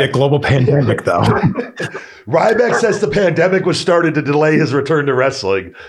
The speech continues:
Speaker 1: Ryback started the pandemic so he
Speaker 2: Ryback
Speaker 1: wouldn't have to
Speaker 2: invented the
Speaker 1: return.
Speaker 2: pandemic. The, uh, <laughs> but I firmly believe if I can get those procedures in September,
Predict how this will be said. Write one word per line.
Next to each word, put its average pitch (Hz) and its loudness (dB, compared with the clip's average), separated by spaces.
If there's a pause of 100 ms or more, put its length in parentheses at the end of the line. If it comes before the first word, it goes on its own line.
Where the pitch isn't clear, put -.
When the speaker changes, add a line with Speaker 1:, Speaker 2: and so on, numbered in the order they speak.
Speaker 1:
Ryback 247 2
started 226 2
the 202 2
pandemic 175 2
so 135 0
he 131 2
Speaker 2:
Ryback 190 2
Speaker 1:
wouldn't 180 2
have 160 2
to 156 2
Speaker 2:
invented 139 0
the 143 0
Speaker 1:
return. 143 2 (140)
Speaker 2:
pandemic. 120 -6 (200)
The, 123 -2
uh, 104 2 (200)
<laughs> - -20
but 123 0 (260)
I 120 2
firmly 127 -2
believe 110 -2
if 101 -2
I 107 2
can 98 -8
get 107 -2
those 104 -2
procedures 101 -6
in 92 -6
September, 127 -4